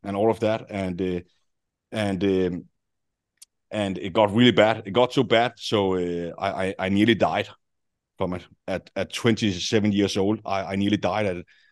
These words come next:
uh, because, uh, my body was simply shutting down. Uh, I couldn't breathe.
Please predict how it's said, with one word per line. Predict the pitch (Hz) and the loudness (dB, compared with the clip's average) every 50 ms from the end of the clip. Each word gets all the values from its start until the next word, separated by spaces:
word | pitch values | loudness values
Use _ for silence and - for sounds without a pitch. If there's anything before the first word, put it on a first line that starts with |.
| _ _ _ _ - | _ _ _ _ -8
uh, | 113 101 98 98 92 90 | -4 -2 0 0 0 -2
because, | 82 87 98 95 - 110 101 95 98 95 - - | -2 -2 -4 0 2 4 4 4 4 2 -2 -4
uh, | 104 95 92 90 90 87 | -2 -2 -2 -2 0 0
my | 92 - | -2 0
body | - 110 107 110 117 | 4 4 6 6 6
was | 104 92 - | 4 2 0
simply | - 117 110 110 101 | -2 -2 -2 -2 -2
shutting | - 110 98 90 87 87 | -2 -2 -2 -2 -2 -4
down. | 85 90 98 113 113 - _ _ _ _ _ _ _ _ _ _ _ _ _ _ _ _ _ - | -2 -2 -2 -2 -4 -8 _ _ _ _ _ _ _ _ _ _ _ _ _ _ _ _ _ -10
Uh, | - 95 92 92 90 87 | -6 -4 -4 -4 -4 -6
I | 90 95 | -6 -2
couldn't | - 127 117 117 95 | 0 2 2 2 4
breathe. | 110 113 123 151 156 160 | 6 6 8 8 6 4